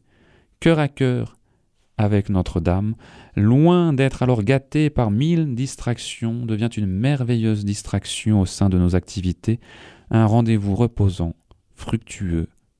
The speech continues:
pacifiant. Comme les pèlerins d'Emmaüs avec Jésus, notre cœur devient brûlant avec Marie,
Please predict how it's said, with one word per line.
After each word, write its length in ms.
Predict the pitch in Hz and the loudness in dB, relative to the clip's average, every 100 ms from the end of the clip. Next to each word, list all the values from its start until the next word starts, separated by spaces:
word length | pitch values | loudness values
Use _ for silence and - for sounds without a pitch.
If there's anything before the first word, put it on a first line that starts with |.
| _ _ _ | _ _ _
pacifiant. 720 | 107 - - 104 - 82 82 - _ _ _ _ _ - - | -4 -4 -8 -12 -12 -12 -14 -18 _ _ _ _ _ -20 -2
Comme 460 | 139 151 147 151 - - | 2 4 2 0 -8 -6
les 220 | 104 113 | -2 -2
pèlerins 500 | 117 117 113 107 104 | 0 0 0 0 -2
d'Emmaüs 480 | 101 98 95 98 - | -2 0 0 0 -2
avec 300 | 92 92 92 | -4 -4 -4
Jésus, 480 | 87 92 82 82 82 - - - - - | -2 -2 -2 -6 -10 -12 -20 -20 -20 -4
notre 380 | 104 127 135 143 | 0 2 2 -4
cœur 540 | 127 - 151 156 156 135 | -6 2 4 4 2 0
devient 360 | 131 117 131 | -2 0 -2
brûlant 580 | 104 101 117 156 131 92 - _ _ _ - | 0 2 6 6 4 -2 -10 _ _ _ -12
avec 280 | 98 92 90 | -6 -4 -2
Marie, 420 | 90 87 82 | 0 0 -4